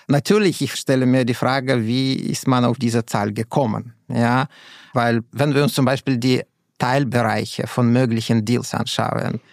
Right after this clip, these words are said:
Handel, also die möglichen, also Profite vom, vom bilateralen Handel o-, oder von der Intensi-, von der Intensivierung des bilateralen Handels zwischen den U S A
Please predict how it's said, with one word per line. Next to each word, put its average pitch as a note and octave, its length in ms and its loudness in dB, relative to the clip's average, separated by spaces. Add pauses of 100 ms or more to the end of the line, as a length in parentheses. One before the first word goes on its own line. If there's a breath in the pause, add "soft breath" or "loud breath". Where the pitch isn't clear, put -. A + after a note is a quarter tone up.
(340 soft breath)
Handel, C#3 800 2
also A2+ 340 0
die A2+ 160 0
möglichen, A#2+ 680 2
also A2 420 0 (120)
Profite B2 640 0
vom, A#2+ 360 0
vom - 500 -2
bilateralen A2 720 0
Handel C3 360 2
o-, - 240 -4
oder A#2 140 2
von A2+ 260 0
der A2+ 260 0 (100)
Intensi-, C3 440 2
von B2 360 2
der B2+ 160 0
Intensivierung C#3 800 2
des A#2+ 200 -2
bilateralen A#2 760 0 (420 loud breath)
Handels B2 540 0
zwischen B2 640 0
den A#2+ 180 0
U A#2+ 120 2
S A#2+ 200 -2
A A#2 100 0